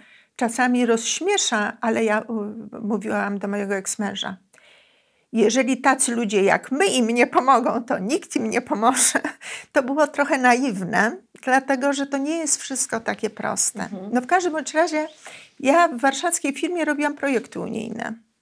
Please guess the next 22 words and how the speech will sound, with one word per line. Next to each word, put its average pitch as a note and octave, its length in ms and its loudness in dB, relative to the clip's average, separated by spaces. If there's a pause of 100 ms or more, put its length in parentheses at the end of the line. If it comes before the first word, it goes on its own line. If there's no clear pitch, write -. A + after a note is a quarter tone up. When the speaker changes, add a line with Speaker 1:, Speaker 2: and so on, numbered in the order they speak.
(400)
Speaker 1:
I B3 100 4
już A4 240 4
miałam E4 280 2
blade D4+ 320 2
pojęcie, E4+ 720 0
że C#4 300 2 (180)
na, B3+ 300 0
na, B3+ 320 -2
na B3+ 360 -2
temat, C4+ 460 -4 (440)
jak F#4 220 2
współpracować C#4+ 840 0
w - 80 -12
projektach D4 720 0 (120)
i, C4 560 -2 (100)
i A#3+ 60 0
skąd F4+ 400 -2
mniej C4+ 220 2
więcej B3 340 0
brać G#3+ 280 -2
pieniądze. - 640 -8 (720)
I - 60 -4